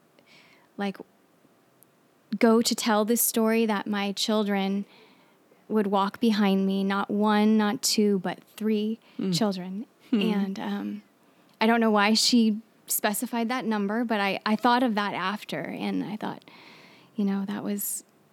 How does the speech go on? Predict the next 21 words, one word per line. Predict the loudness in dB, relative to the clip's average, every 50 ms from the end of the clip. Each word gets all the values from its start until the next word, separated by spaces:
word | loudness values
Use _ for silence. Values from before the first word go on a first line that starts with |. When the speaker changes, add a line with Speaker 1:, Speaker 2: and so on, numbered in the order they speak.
| _ _ -10
Speaker 1:
um, | -8 -8 -6 -8 -8 -8 -8 -8 -10 -10 -12 _ _ _ _ _ _ _ _ _ _ _ _ _ _
just | -12 -12 -6 -2
another | 0 2 2 2 2 2 0
way | 0 0 -2 -2
that | -4 -6 -8 -10 -10
God | -10 -8 -8 -8 -10 -14 _ -16
kind | -10 -6 -6 -6
of, | -6 -6 -8 -10
like, | -10 -10 -12 -14 -20 _ _ _ _ _ _ _ _ _ _ _ _ _ _ -4
you | -4 -2
know, | -2 -2 -4 -6 -8 -10 _ _ _ _ _ _ _ _ _ _ _ _ _ _ _ _ _ _ _ _ _ -4
comes | 0 2 2 2 2 2
into | 0 -2 -2
play | -4 -6 -8 -8 -6 -6 -6
and | -6 -8
touched, | -10 -12 -12 -12 -12 -12 -14 -16 -18 -20 -20 -20 _ _ _ _ _ -12 -8
you | -8 -6 -6
know, | -6 -8
my | -8 -6 -6 -6
heart | -6 -6 -8 -8 -8 -8 -10 -10 -10 -10
and | -10 -10 -8 -8 -8 -10 -10